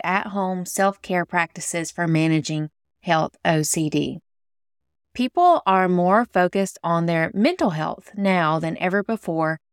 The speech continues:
I want to share with you some statistics about O C D.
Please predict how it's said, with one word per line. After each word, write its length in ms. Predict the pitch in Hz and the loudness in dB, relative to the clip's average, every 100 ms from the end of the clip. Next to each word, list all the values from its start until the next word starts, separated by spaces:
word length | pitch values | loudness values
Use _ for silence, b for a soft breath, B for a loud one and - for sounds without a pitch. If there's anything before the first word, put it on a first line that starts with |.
| - | -2
I 80 | 202 | 0
want 240 | 214 285 | 2 2
to 80 | 349 | 0
share 240 | - 196 | 0 2
with 180 | 190 190 | 2 0
you 200 | 190 185 | 0 0
some 320 | - 180 175 | 0 -2 -4
statistics 680 | 165 170 - 214 - 160 - - | -4 -8 -4 -4 -4 -10 -8 -4
about 360 | 170 160 160 _ _ _ - | 0 0 -2 _ _ _ 2
O 160 | 185 | 2
C 240 | 175 185 170 | 2 0 -2
D. 280 | 147 - | -2 -6